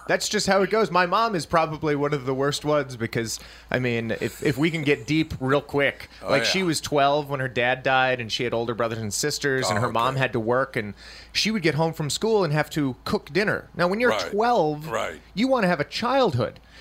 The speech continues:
Speaker 1: So my mom kind of started getting bitter at a very young age, very quickly,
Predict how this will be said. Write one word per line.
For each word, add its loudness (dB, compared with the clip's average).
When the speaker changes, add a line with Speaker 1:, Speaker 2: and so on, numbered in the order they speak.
Speaker 1:
So 2
my 0
mom 2
kind 0
of -4
started 0
getting -2
bitter 2
at 0
a 0
very 0
young -2
age, 0
very 0
quickly, -2